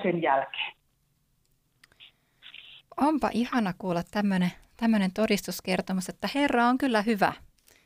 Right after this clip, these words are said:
Speaker 2: Ja hän
Speaker 1: Näin
Speaker 2: tekee
Speaker 1: on.
Speaker 2: edelleen ihmeitä meidän, meidän elämissämme ja varmasti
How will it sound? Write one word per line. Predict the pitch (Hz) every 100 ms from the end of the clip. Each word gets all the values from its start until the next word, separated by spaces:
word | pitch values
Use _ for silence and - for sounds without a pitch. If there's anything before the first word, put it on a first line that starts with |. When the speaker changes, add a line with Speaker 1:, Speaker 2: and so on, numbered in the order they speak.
| _ _
Speaker 2:
Ja | 185 180
hän | 196 196
Speaker 1:
Näin | 240
Speaker 2:
tekee | 233 196
Speaker 1:
on. | 190 - _ _ _ _ -
Speaker 2:
edelleen | 254 311 277 202 190
ihmeitä | 240 240 208 185 185
meidän, | 185 180 175 165 - _
meidän | 226 233 196
elämissämme | 202 202 185 180 - 185 175
ja | 175
varmasti | 190 214 196 -